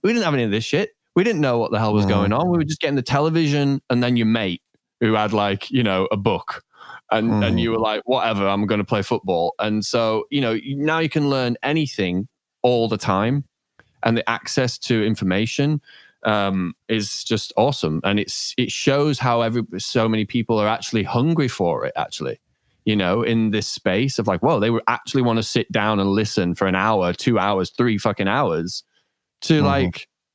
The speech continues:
Speaker 1: people have conversations that you never would have heard ever before.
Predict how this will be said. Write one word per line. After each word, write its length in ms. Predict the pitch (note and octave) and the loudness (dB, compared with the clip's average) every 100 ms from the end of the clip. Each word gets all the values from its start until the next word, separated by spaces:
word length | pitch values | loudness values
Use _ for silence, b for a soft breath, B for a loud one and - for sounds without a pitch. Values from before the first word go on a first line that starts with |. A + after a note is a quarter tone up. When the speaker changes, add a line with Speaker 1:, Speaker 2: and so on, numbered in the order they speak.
| _ | _
Speaker 1:
people 220 | E3+ F3+ | 0 2
have 160 | E3+ D3 | 0 2
conversations 920 | F3 D#3+ - A3 - F#2+ D#2+ D#2+ - _ | 2 2 2 0 0 -4 -4 -8 -12 _
that 260 | C3 D3 D3 | 0 0 2
you 100 | D#3 | 2
never 300 | F3+ F#3 F3+ | 2 2 2
would 180 | F3 F#3 | 2 2
have 100 | C#3+ | 2
heard 360 | F#3+ A#3 C3+ | 2 2 0
ever 440 | C3 C3 F#3 D3 - _ _ _ _ | 0 0 0 -2 -4 _ _ _ _
before. 480 | B2+ - D#3 G2 | -2 2 0 0